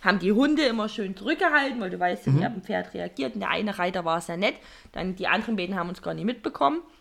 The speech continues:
Speaker 1: und die andere war,
Speaker 2: Mhm.
Speaker 1: äh, wahnsinnig unhöflich, weil wir haben die Hunde schön an einer kurzen Leine, haben die Sitz oder Platz machen lassen, haben guten Tag gesagt. Da guckt die uns nur so richtig so mit so einem verachtenden Blick an und für,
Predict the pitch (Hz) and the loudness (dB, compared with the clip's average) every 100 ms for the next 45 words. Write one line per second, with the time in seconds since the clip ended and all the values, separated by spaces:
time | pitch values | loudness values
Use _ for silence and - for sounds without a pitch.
0 | - - 190 - 208 - 175 170 - 160 | -14 -10 -4 0 0 -2 -2 0 2 0
1 | 156 156 170 185 190 233 208 233 247 262 | -2 -6 2 6 6 6 2 4 6 6
2 | 247 285 - 165 170 165 180 202 240 240 | 4 2 0 -2 0 -2 0 2 4 4
3 | 247 240 233 233 233 233 - 160 - 160 | 2 0 0 2 2 0 -2 -8 -8 -10
4 | - 208 247 226 220 202 196 190 190 - | -8 -2 2 4 2 0 -2 -4 -6 -12
5 | - - 175 175 175 185 240 - 180 180 | -20 -12 -4 -4 -4 -4 -6 -6 -8 -4
6 | 262 262 269 262 233 220 220 202 196 208 | 2 2 2 -2 0 0 0 0 0 -2
7 | 190 185 196 196 226 233 240 220 202 - | -6 -6 -8 -2 2 2 0 -4 -6 -10
8 | - - - 339 403 - 247 233 208 214 | -14 -4 0 2 0 -4 -4 -4 -4 -2
9 | 294 - 339 - - _ _ - 220 254 | -4 -2 -2 -4 -20 _ _ -4 -2 2
10 | 233 220 - - 269 - 285 233 208 247 | 2 2 4 4 4 2 2 2 2 0
11 | 320 196 240 403 - _ _ _ _ 226 | 0 2 2 0 -6 _ _ _ _ -4
12 | 214 - 285 | -2 -2 -2